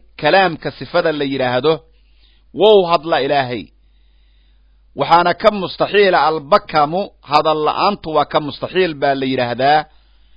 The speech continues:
Hadal la'aantu waa ka mustaxiil weeyaan. Haddaba waxaan gelaynaa toddobada sifo oo la yidhaahdo macnawiya, macnawiyaadka la yidhaahdo. Waa kuwan. Waxay ka dhalanayaan,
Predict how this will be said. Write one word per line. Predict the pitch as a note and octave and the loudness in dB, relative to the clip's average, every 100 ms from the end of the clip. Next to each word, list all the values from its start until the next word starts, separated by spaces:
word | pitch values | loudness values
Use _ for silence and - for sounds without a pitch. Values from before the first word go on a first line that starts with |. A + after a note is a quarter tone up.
| - - - | -20 -20 -10
Hadal | - B2+ C3+ | -4 0 0
la'aantu | C3+ C3 D#3+ F#3 - A2+ - _ _ _ _ - | 2 2 2 0 -4 -10 -10 _ _ _ _ -2
waa | C#3 | 0
ka | C3+ F3+ | 0 0
mustaxiil | F3 D3 - A2+ D3 B2+ | -2 -4 -10 -8 -6 -4
weeyaan. | A#2+ G#2+ G#2+ F#2 - _ _ _ _ _ - _ _ | -6 -6 -6 -10 -14 _ _ _ _ _ -20 _ _
Haddaba | - D3 G3+ A#3+ | -2 2 4 6
waxaan | A3 F#3 E3+ | 4 2 -2
gelaynaa | G#3 G3 E3+ D#3+ | 0 0 0 -2
toddobada | - D3+ C#3+ F3+ F3 | -2 -6 0 0 0
sifo | - D#3 - | -2 -8 -4
oo | F#3 D3+ | -2 -2
la | C#3+ | -2
yidhaahdo | C#3+ C#3 C3 C3+ E3 - | -4 -2 -2 -2 -4 -4
macnawiya, | C3+ C3 C#3 C#3 C3+ C3+ F#3+ E3+ D3+ A#2+ - _ _ _ _ _ - | -8 -6 -6 -4 -4 -4 -6 -4 -4 -4 -6 _ _ _ _ _ -10
macnawiyaadka | B2 A#2+ C#3 C#3 D3+ F#3 D#3 C#3 | -6 -4 -4 -2 2 2 2 -4
la | B2+ | -6
yidhaahdo. | B2 A#2 A2+ A2+ - _ _ _ _ _ _ _ | -4 -4 -4 -6 -10 _ _ _ _ _ _ _
Waa | C3+ C#3 | 0 2
kuwan. | F3 D#3 A#2 E2 _ _ _ _ _ _ _ _ _ | 2 0 0 -4 _ _ _ _ _ _ _ _ _
Waxay | - E3 | -2 0
ka | F3+ A3 | 2 2
dhalanayaan, | G3 F3+ F3+ E3+ D#3+ E3 | 4 2 2 0 2 0